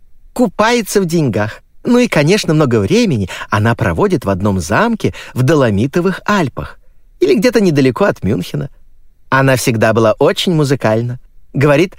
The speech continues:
что уже встречалась с вами. В самом деле?» «Да, год или два назад». «Ну да, наверное, во время своего очередного приезда в Англию.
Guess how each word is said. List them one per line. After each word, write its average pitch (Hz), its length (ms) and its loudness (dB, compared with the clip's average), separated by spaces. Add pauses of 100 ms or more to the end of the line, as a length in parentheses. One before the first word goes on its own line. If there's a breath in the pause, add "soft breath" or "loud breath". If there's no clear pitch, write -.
(140)
что - 220 0
уже 170 140 2
встречалась 151 580 0
с - 60 -4
вами. 92 300 -2 (400)
В - 40 -10
самом 202 340 2
деле?» 285 320 2 (720)
«Да, 135 520 0 (320)
год 117 460 0
или 143 140 0
два 110 220 0
назад». 85 480 -4 (500)
«Ну 294 220 2
да, 135 340 0 (400)
наверное, 196 680 4
во 185 140 4
время 175 260 2
своего 160 380 2
очередного 170 680 2
приезда 151 520 2
в 107 60 2
Англию. 101 480 -2